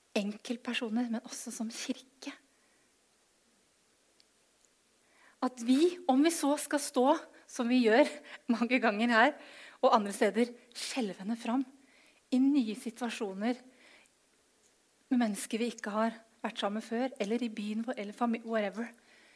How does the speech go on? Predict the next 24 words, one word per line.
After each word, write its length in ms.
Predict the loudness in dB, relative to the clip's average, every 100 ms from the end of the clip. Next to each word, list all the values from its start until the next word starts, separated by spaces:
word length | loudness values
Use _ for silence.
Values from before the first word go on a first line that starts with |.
| _ _ _ -20
At 100 | -10
vi 80 | -10
skal 200 | -6 -4
våge 320 | -2 -2 -4
å 40 | -12
stå 160 | -10 -8
skjelvende 480 | -6 -6 -6 -12 -8
fram, 240 | -6 -4 -6 -12 _ -20 -20 _ -18
fordi 340 | -12 -6 -4 -4 -6 -20 _ _ _ _ _ _ _ _ _ _ _ _ -12
jeg 100 | -10 -8
har 140 | -8 -8
rørt 240 | -10 -14
ved 100 | -10
han, 180 | -6 -6
og 80 | -6 -10
han 140 | -12 -10
har 160 | -12
rørt 180 | -12 -12
ved 100 | -10
meg. 200 | -8 -8 -12 _ _ _ _ _ _ _ 0
Og 80 | 4
noe 320 | 4 2 -6 -8
har 140 | -8
skjedd. 220 | -6 -8